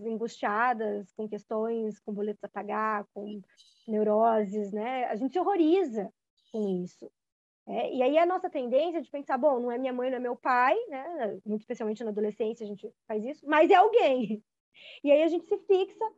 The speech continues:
nessa fantasia de completude de que haveria pelo menos alguém que estaria nesse lugar.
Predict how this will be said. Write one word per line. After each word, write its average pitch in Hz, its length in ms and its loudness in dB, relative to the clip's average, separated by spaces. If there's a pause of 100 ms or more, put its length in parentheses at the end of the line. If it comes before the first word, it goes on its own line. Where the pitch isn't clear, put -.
(280)
nessa 320 220 -2
fantasia 339 340 0
de - 80 -10
completude 320 380 -2
de 311 80 -8
que 370 60 -2
haveria 339 260 2
pelo 339 160 2
menos 330 180 0
alguém 359 500 4 (140)
que 320 460 2
estaria 320 320 2
nesse 311 260 -4
lugar. 262 420 2